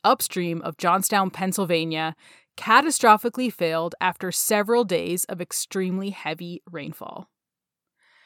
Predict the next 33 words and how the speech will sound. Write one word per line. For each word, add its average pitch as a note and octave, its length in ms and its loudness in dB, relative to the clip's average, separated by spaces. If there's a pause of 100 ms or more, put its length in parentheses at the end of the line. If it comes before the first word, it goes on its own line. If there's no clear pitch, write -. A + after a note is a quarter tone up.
(420)
Fun F4+ 200 0
fact, - 420 -4 (320)
Johnstown C4+ 600 6
is A#3+ 160 -2
about G3+ 480 2 (340)
two D4 300 2
and E4+ 100 2
a D#4 40 2
half A#3+ 380 0
hours A#3+ 520 2 (180)
west G3+ 480 0
of G3 240 2
Three G#3+ 300 0
Mile F#3+ 300 4
Island A#3+ 500 -2
that D3+ 120 0
we G3+ 120 0
covered F#3 400 -2
in E3 160 -4
episode F3 520 -4
forty-one. D#3 800 -6 (1120)
As A3+ 440 6 (100)
you A#3 180 4
know, G3+ 280 4
I F#3+ 120 4
Google F#3 380 -2
Map E3+ 320 -4
every F3 320 -4
single E3 880 -2
episode E3+ 480 -4
that E3 180 -4
we F3+ 100 -4
do, G3 300 -4